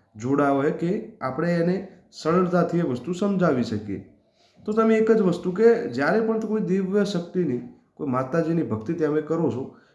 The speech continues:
એટલે પહેલું એક જ વસ્તુ હોવું જોઈએ કે કોઈના ઉપર ઈર્ષ્યા ના હોવી જોઈએ,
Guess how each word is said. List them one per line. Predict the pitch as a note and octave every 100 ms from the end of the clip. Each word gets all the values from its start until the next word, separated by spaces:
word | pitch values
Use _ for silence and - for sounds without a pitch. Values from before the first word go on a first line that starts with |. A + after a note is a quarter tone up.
| _
એટલે | - E3+
પહેલું | D3 D#3 F3 F#3 -
એક | - F3
જ | F#3
વસ્તુ | D3+ D3 D3+
હોવું | A#2+ C3 B2+
જોઈએ | A#2 C3+ - _ _ -
કે | F3+ F#3+ G3
કોઈના | E3 E3 F3+
ઉપર | E3 E3+ D#3
ઈર્ષ્યા | C#3 C3 D#3
ના | C3
હોવી | B2 G#2+ G#2
જોઈએ, | G2 G2 F2+ - _